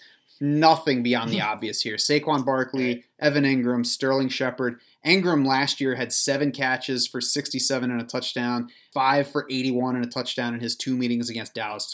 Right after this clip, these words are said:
Speaker 1: Fifteen total targets. He could even get more than those fifteen targets in this year's two meetings.
Speaker 2: Yep, I, I got nothing to add with the Giants. Pretty, pretty
Speaker 1: <laughs>
Speaker 2: easy this week.
Speaker 1: All right, why don't you start us off on the
Speaker 2: <laughs>
Speaker 1: Cowboys side, then?
Speaker 2: Well, I mean, Zeke Elliott's the question.
Speaker 1: Yeah.
Speaker 2: Um, he's back.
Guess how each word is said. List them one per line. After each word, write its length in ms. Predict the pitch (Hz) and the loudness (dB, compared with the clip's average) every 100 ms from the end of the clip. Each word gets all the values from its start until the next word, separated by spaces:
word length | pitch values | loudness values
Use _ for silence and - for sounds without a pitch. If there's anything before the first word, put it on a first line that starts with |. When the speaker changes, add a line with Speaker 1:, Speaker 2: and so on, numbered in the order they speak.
| - | -6
Speaker 1:
Fifteen 440 | 139 - 143 123 | -8 -6 -6 -6
total 280 | 120 127 120 | -4 -4 -4
targets. 480 | 110 120 113 113 - - - | -6 -8 -6 -6 -8 -12 -8
He 120 | 139 | -2
could 120 | 156 | 0
even 260 | 139 127 120 | 2 0 -2
get 200 | 123 120 | -4 -2
more 280 | 120 120 120 | 0 2 0
than 100 | 110 | -2
those 220 | 107 - | -6 -6
fifteen 320 | 120 - 113 | -6 -6 -6
targets 360 | 120 113 107 110 | -6 -6 -6 -10
in 60 | |
this 180 | 107 101 | -6 -6
year's 200 | 104 101 | -6 -10
two 160 | - 104 | -12 -12
meetings. 400 | 107 110 117 - | -14 -14 -16 -2
Speaker 2:
Yep, 180 | - - - | 0 0 -4
I, 200 | 147 143 | -2 0
I 40 | |
got 100 | 156 | 0
nothing 240 | 156 147 143 | -2 -4 -4
to 80 | |
add 280 | 135 135 123 - - | -2 -4 -6 -14 -16
with 80 | 123 | -12
the 60 | |
Giants. 360 | 123 123 127 120 | -10 -8 -8 -8
Pretty, 220 | 143 135 | -8 -6
pretty 180 | 131 147 | -6 -6
Speaker 1:
<laughs> 60 | 127 | -6
Speaker 2:
easy 180 | 123 123 | -8 -10
this 160 | 123 | -12
week. 220 | 139 127 _ | -14 -14 _
Speaker 1:
All 80 | 180 | 4
right, 100 | 151 | 6
why 120 | 143 | 6
don't 140 | 151 160 | 6 2
you 40 | |
start 260 | - 151 143 | 2 4 4
us 100 | 147 | 4
off 120 | 143 | 2
on 60 | 131 | 2
the 60 | |
Speaker 2:
<laughs> 20 | |
Speaker 1:
Cowboys 420 | 131 131 127 117 117 | 2 2 4 0 0
side, 200 | 110 107 | -2 6
then? 80 | |
Speaker 2:
Well, 20 | 190 | 8
I 40 | 185 | 8
mean, 200 | 185 151 | 6 2
Zeke 200 | 190 156 | 2 4
Elliott's 320 | 156 151 139 | 4 4 -2
the 60 | 127 | -6
question. 540 | 143 143 - 120 120 | -4 -4 -6 -8 -10
Speaker 1:
Yeah. 260 | 123 123 120 | -8 -6 -6
Speaker 2:
Um, 140 | 120 | -6
he's 180 | 123 131 | -8 -6
back. 540 | 117 135 139 - - | 0 2 2 0 -10